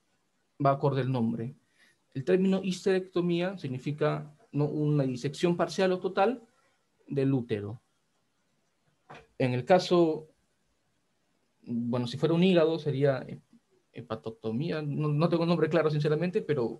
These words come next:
más o menos así orientado. Ujú.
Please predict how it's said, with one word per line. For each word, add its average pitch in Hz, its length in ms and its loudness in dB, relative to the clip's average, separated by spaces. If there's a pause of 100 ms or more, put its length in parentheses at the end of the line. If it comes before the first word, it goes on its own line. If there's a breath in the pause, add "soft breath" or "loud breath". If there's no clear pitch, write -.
(100)
más 165 240 -2
o 170 40 2
menos 160 280 0
así 147 200 -2
orientado. 139 580 -4 (1500)
Ujú. 190 480 4